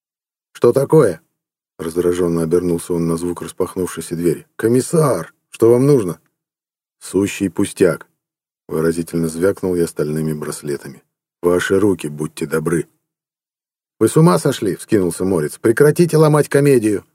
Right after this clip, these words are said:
Я молча подступил к возвышавшемуся надо мной кандидату в прокуроры и защелкнул наручник на его правом запястье. «Перестаньте!» Саймон попытался освободиться.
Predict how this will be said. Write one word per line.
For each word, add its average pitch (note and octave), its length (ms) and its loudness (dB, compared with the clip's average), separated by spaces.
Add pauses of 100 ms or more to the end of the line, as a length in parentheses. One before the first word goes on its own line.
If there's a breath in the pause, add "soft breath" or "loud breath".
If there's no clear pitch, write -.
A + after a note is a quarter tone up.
(680)
Я F#2+ 220 4
молча A2+ 400 4
подступил A2 640 2
к - 100 -8
возвышавшемуся G2 1040 0
надо G2 220 0
мной F#2+ 200 0
кандидату F2 540 0
в - 80 -6
прокуроры G#2+ 720 2 (200)
и - 80 -6
защелкнул F#2 680 0
наручник F2+ 580 -2
на E2+ 60 -2
его D#2+ 260 0
правом E2+ 460 -4
запястье. - 640 -4 (340)
«Перестаньте!» C3+ 800 2 (960)
Саймон F2 420 -2
попытался E2 540 -2
освободиться. E2 720 -4